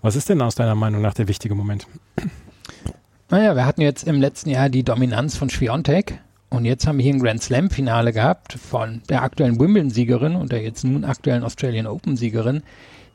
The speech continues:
Speaker 2: die am Ende sieben Punkte zwischen sich haben, ein Match auf sehr hohem Niveau gespielt haben und auf einmal haben wir zwei, die nicht ebenbürtig sind mit Swiatek, nachdem was Swiatek alles schon hingelegt hat, die aber jetzt in der aktuellen Form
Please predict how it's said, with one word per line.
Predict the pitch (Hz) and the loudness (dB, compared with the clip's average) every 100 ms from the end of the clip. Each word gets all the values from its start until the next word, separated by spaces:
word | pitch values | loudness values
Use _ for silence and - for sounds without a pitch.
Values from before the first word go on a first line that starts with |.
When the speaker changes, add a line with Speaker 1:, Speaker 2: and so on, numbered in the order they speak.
| - | -4
Speaker 2:
die | 151 135 135 | 0 2 2
am | 147 135 | 0 0
Ende | 131 139 | 2 2
sieben | 120 170 | 2 2
Punkte | 139 233 143 | 4 2 0
zwischen | 120 123 131 | -2 -4 -2
sich | 120 - | -2 -4
haben, | 113 127 95 - | -6 -4 -4 -2
ein | 127 | 0
Match | 120 135 131 | 2 2 0
auf | 101 | -4
sehr | - 156 151 | -8 -4 0
hohem | 127 170 147 | 2 2 2
Niveau | 117 196 | 2 2
gespielt | 202 - 135 127 | 0 -2 0 0
haben | 107 120 147 180 185 - | 0 -2 0 -2 -4 -4
und | 147 | -4
auf | 123 - | -4 -4
einmal | 131 135 156 127 | 0 2 2 2
haben | 127 127 | 0 0
wir | 127 123 | 0 -2
zwei, | - - 123 117 135 151 - | -10 -10 -4 0 0 0 0
die | 135 | -2
nicht | 117 - | -2 -2
ebenbürtig | 156 190 202 208 196 | 2 4 2 2 -2
sind | - 196 | -4 -4
mit | 180 | -4
Swiatek, | - 151 165 185 185 - - | -4 -2 0 2 0 -2 -8
nachdem | 120 - 117 | -6 -2 -2
was | 117 | 0
Swiatek | 127 110 131 | -2 0 0
alles | 113 107 | -2 -4
schon | 127 | -2
hingelegt | 113 147 143 - | 0 2 0 0
hat, | 151 - - - - - - | -2 -2 -8 -20 -20 -12 -2
die | 113 | -2
aber | 104 | 2
jetzt | 117 202 - | 0 0 0
in | 131 | -2
der | 127 | -2
aktuellen | - - 110 | -4 -6 -8
Form | 104 214 208 127 | -6 0 2 2